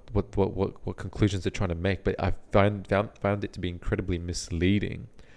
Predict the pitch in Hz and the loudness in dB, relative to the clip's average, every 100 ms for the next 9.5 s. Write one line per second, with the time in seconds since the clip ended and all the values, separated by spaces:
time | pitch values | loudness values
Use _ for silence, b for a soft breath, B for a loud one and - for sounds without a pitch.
0 | b b 95 90 87 - 107 - 101 110 | b b -2 -2 2 6 6 6 2 2
1 | 120 98 - - 123 101 B B B - | 2 2 0 2 2 2 B B B -18
2 | - 101 95 - - 147 160 160 151 110 | -4 0 0 -2 -4 -2 0 0 0 4
3 | 123 127 117 113 110 - 107 95 90 - | 4 4 2 -2 -4 0 4 4 2 -2
4 | B B - 113 120 127 110 95 104 95 | B B 0 6 6 6 0 0 0 0
5 | 92 90 90 - 85 85 - b b - | 0 0 0 -4 -6 -6 -12 b b 4
6 | 120 117 98 - - - 98 92 101 95 | 4 4 0 -2 -12 -2 -2 -2 -2 0
7 | 90 - - 98 85 87 - - - 107 | 0 -2 -4 -2 -2 -6 -14 -20 -18 -14
8 | 104 104 101 101 101 - 90 - 92 90 | -2 2 2 0 -2 -2 -2 0 -2 0
9 | 85 85 - 85 | 0 -2 -4 -4